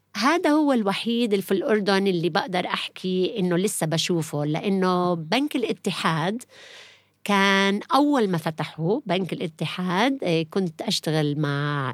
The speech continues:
انتر ماركتس و، آه، نحنا اللي عملنا اللوجو.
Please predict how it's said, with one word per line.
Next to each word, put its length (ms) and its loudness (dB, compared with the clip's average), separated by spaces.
انتر 260 0
ماركتس 800 0
و، 480 4
آه، 600 2
نحنا 460 4
اللي 120 4
عملنا 400 2
اللوجو. 460 2